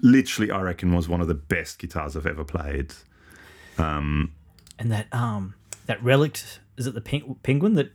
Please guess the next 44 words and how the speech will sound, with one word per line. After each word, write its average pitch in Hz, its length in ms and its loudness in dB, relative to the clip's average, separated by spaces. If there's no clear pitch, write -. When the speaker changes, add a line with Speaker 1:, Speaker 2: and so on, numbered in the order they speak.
Speaker 2:
Tim 127 180 2
Pierce 123 240 2
had 139 140 0
in 131 80 2
that 131 100 0
video? 98 320 6
Speaker 1:
Yeah, 82 120 4
Speaker 2:
Is - 80 -2
Speaker 1:
that 87 160 -2
gorgeous, 80 680 2
gorgeous, 76 300 2
Speaker 2:
Jeez. - 40 -8
Speaker 1:
gorgeous, 80 200 0
gorgeous. 80 200 -2
I'm 123 140 2
just 160 140 0
trying 180 160 0
to - 60 -2
see - 140 -2
if 113 120 -2
I - 20 2
can 95 140 -2
find 98 340 -2
it 87 100 -4
here. 82 240 2
Speaker 2:
I - 60 0
remember 170 240 6
thinking 127 380 2
at 117 80 -2
the 110 60 -10
time, 107 420 0
watching 120 260 0
Tim, 110 240 -4
of 110 80 -6
course, - 320 -6
watching 104 260 -10
Tim 101 200 -8
Pierce 101 260 -10
play 98 220 -8
guitar, 98 380 -6
but 101 120 -8
I 123 60 2
actually 131 220 4
thought 120 280 4